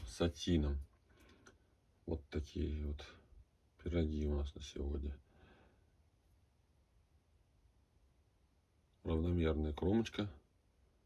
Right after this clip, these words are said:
У нас вот жара стоит неимоверная. Но вот видите, дело не в жаре. При продольном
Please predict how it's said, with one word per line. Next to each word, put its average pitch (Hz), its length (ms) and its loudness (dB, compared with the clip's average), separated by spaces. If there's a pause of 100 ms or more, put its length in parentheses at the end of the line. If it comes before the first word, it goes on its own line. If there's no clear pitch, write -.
(1500)
У - 40 0
нас 78 160 0
вот 78 120 4
жара 95 460 4 (100)
стоит 92 420 0 (120)
неимоверная. 90 680 0
Но 85 200 2
вот 87 140 -2
видите, 120 340 4
дело 78 200 2
не 95 140 -2
в 90 60 -4
жаре. 85 340 0 (1300)
При 101 160 4
продольном 87 720 6